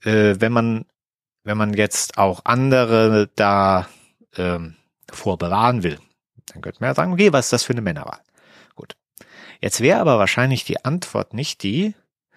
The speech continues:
dass, ja mein Gott, ich, ich stehe halt auf reiche alte Typen, sondern, ähm, so, ja, A,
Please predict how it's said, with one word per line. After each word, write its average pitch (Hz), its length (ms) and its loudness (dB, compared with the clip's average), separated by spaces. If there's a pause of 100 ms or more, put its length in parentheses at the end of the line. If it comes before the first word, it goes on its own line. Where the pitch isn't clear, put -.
(420)
dass, 101 480 0
ja 95 120 -6
mein 95 220 -4
Gott, 120 240 2
ich, - 300 -8
ich - 200 -8
stehe 110 220 2
halt 123 220 2
auf 104 460 -4
reiche 104 360 0
alte 95 260 -2
Typen, 175 400 0
sondern, 147 680 0
ähm, 117 580 0
so, 98 320 -4 (260)
ja, 101 240 -2 (360)
A, 131 380 4